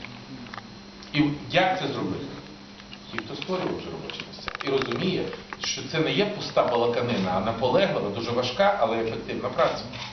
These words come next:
Бо фактично виш-, виштовхнути людей за межі закону, поставити його в сіру пл-, площину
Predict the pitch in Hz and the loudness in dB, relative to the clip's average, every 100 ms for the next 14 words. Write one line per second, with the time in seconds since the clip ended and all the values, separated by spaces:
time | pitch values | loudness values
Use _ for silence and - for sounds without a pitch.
0 | - - - - - - - - - - | -14 -18 -16 -16 -16 -16 -16 -10 -4 -4
1 | - - - - - - - - 139 147 | -4 -8 -18 -14 -12 -12 -14 -4 0 2
2 | 160 262 - 139 120 160 175 - - 180 | 4 2 2 0 2 4 4 2 0 2
3 | 208 - - - - - - 170 156 147 | 4 2 0 -2 -4 -4 -2 2 2 4
4 | 165 170 147 147 127 117 117 117 202 220 | 6 6 6 2 2 0 -2 -2 2 2
5 | - - - - - - - 151 - 220 | 0 -4 -12 -16 -16 -14 -2 0 6 6
6 | 196 151 139 139 143 170 - - - 190 | 6 2 0 -2 2 2 2 -2 0 4
7 | 185 - - 147 143 143 147 147 - 151 | 6 4 0 -4 -4 -2 -2 -2 -2 2
8 | 175 160 - | 4 4 0